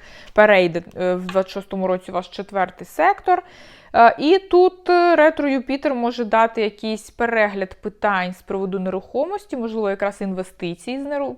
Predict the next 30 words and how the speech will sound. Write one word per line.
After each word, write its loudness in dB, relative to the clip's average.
в -6
нерухомість, 0
да, 0
тобто -8
будете -6
переглядати -2
ці -12
питання. -4
Е, 4
може 0
бути -2
затримка -4
продажу -4
нерухомості, -8
якщо -8
ви -6
продаєте. -6
До 0
речі, -2
по -4
ретро-Юпітеру -4
як-, -2
якраз 0
в -12
вашому -4
четвертому -2
секторі -6
краще -6
не -8
купувати. -6